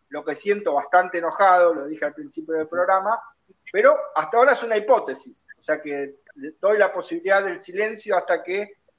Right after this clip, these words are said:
esto se cristalice. Bueno, eh, invitar a la gente una vez más mañana a lo que es la transmisión del hincha, con mucha pasión, como siempre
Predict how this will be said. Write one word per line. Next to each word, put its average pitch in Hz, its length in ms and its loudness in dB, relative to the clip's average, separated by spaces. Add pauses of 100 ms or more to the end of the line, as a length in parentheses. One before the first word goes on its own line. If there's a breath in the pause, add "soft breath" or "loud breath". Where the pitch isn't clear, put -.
(180)
esto 175 320 -4
se 156 160 -12
cristalice. 143 560 -4
Bueno, 147 320 0 (360)
eh, 135 260 -20
invitar 165 300 2
a 180 40 4
la 165 120 2
gente 185 220 -8
una 175 180 4
vez 165 120 0
más 180 160 0
mañana 185 340 -2
a 175 60 4
lo 156 120 -4
que 165 60 -2
es 165 60 -2
la 165 120 2
transmisión 170 380 -2
del 196 100 -16
hincha, 175 240 -6
con 147 160 -14
mucha 170 240 -10
pasión, 180 380 -8
como 147 260 -18
siempre 165 520 -8